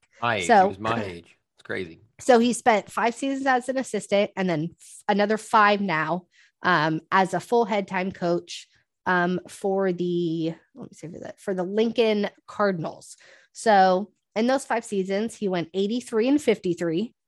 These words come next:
Speaker 2: So he had an over six hundred winning percentage, led the Cardinals to three Portland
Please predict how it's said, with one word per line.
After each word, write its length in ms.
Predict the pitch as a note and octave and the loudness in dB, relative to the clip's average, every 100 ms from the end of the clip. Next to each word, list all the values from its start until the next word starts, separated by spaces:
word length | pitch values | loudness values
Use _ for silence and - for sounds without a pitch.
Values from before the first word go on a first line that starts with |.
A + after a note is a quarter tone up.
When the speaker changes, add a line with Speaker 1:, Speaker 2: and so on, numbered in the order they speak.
| _ _ _ | _ _ _
Speaker 2:
So 180 | - G3 | -4 0
he 120 | F3+ | 2
had 200 | G3 F#3+ | 2 2
an 140 | F3+ | 4
over 240 | F#3+ F#3 F3 | 2 0 -4
six 320 | - A3 - | -4 -8 -2
hundred 320 | G#3 G3 G#3 | -2 0 0
winning 280 | G3 D#3+ D#3+ | 0 0 0
percentage, 680 | - D#3+ C3+ C#3 D3+ A3+ - _ _ _ - | -4 -6 -4 -4 -6 -8 -14 _ _ _ 0
led 260 | G#3+ G#3+ | 2 4
the 160 | A3 A3 - | 4 4 4
Cardinals 600 | G#3 G#3 G#3+ G#3+ G#3 - | 0 0 0 -2 -4 -8
to 240 | - F3+ | -2 -2
three 420 | E3+ - G#3+ B3 | -2 -6 -4 -4
Portland 720 | C4 - G#3 - A#3 A#3 A#3 | -6 0 0 2 2 2 0